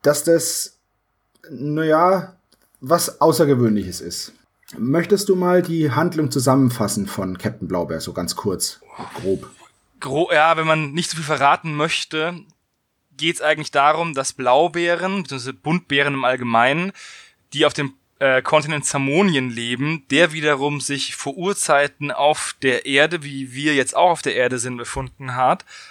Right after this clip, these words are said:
Speaker 2: die leben siebenundzwanzig Leben. Und Captain Blaubeer erzählt nun mal in seinen halben Lebenserinnerungen die ersten dreizehn Leben,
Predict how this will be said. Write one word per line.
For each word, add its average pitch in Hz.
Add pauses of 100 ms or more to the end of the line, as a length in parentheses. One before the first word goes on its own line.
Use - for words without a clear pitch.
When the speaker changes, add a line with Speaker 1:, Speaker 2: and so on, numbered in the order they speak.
(100)
Speaker 2:
die 139
leben 170
siebenundzwanzig 156
Leben. 123 (520)
Und 139
Captain 147
Blaubeer 156
erzählt 151
nun 147
mal 143
in 143
seinen 120 (120)
halben 135
Lebenserinnerungen 180 (300)
die 139
ersten 156
dreizehn 135
Leben, 131